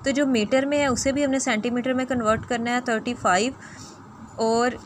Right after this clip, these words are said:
मैंने आपको पहले भी बताया है कि एक meter में hundred centimeter होते हैं, multiplied by, यानी कि meter को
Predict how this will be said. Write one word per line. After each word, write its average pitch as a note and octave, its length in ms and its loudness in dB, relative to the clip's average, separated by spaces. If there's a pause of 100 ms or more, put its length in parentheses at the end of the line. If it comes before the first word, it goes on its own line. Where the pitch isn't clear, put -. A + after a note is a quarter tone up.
(140)
मैंने A3+ 200 0
आपको A#3 200 -2
पहले A3 280 0
भी C4 100 -2
बताया A3 380 2
है A#3+ 180 2
कि B3+ 240 -4 (300)
एक G3 360 0
meter G3+ 340 -2
में G3+ 300 -2 (1200)
hundred G3 480 0 (760)
centimeter G#3 680 -2
होते A#3 240 -4
हैं, A3+ 240 -2 (920)
multiplied G#3+ 640 2
by, A#3 200 2
यानी G#3 220 0
कि B3+ 140 0
meter G#3 320 -2
को B3 240 2